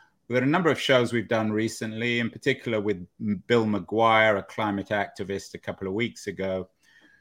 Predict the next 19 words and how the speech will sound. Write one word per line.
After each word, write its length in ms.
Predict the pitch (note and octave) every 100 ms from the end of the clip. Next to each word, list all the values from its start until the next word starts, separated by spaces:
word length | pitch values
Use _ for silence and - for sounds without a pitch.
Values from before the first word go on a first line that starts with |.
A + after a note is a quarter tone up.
| _ _
who 140 | C#3+ C#3
argued 420 | C#3+ C#3+ C3 C3
on 200 | B2+ A#2+
the 80 | A#2
show 340 | - B2+ A#2
that 80 | A2+
we've 180 | A2 A2+
only 160 | A#2+
got 320 | A2+ G#2 - -
twenty 280 | - B2 G#2+
months, 560 | G#2 G2+ G2+ - - A2
uh, 140 | G#2
not 280 | A2 B2 -
twenty, 400 | - F#2+ F2+ G2
ninety 560 | F#2+ G#2+ A#2 B2 - G#2
months 460 | F2 F2 F2+ -
left 520 | F#2 F2+ - _ -
to 80 | -
save 340 | - G2+ F#2